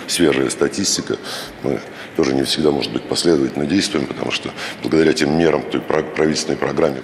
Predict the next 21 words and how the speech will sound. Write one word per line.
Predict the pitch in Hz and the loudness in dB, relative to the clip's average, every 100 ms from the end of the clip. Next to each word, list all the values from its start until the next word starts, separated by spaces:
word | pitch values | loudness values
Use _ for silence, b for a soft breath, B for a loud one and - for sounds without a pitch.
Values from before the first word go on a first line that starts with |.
| - | 0
на, | 82 98 95 - - - | 4 4 4 0 -2 0
на | 95 | 2
Донбассе | 95 101 101 90 - | 4 4 4 4 2
сегодня | - 95 87 87 | 2 2 4 4
мы | 87 87 85 | 4 4 4
имеем | 85 80 76 73 - - - - - | 4 4 2 0 -4 -12 -14 -8 0
резкий, | 104 - - 123 - | 2 2 0 -4 0
ну, | 98 | 2
имели | 98 98 78 | 4 4 4
накануне | 73 78 80 73 69 | 2 2 2 0 0
конфликта | 71 76 82 - 69 - | -2 -2 -4 -2 -4 0
резкий | 90 101 - 76 | 2 2 0 -2
всплеск | - - 104 87 - - - - - - B B - | -2 0 2 2 2 -2 -8 -12 -14 -16 B B -4
количества | 85 82 - 80 | 0 0 0 2
ра-, | 80 69 69 90 - 87 73 - | 2 2 0 -2 -2 -2 -2 -2
э, | 80 71 71 | 0 0 2
экономической | 90 90 78 - | 2 2 2 2
активности, | 85 - 117 98 85 - - B B B | 0 2 0 0 -4 -10 -14 B B B
количества | - 80 80 - 78 | 0 2 2 0 0
рабочих | 78 80 - - | 2 0 0 2
мест, | 104 101 | 2 2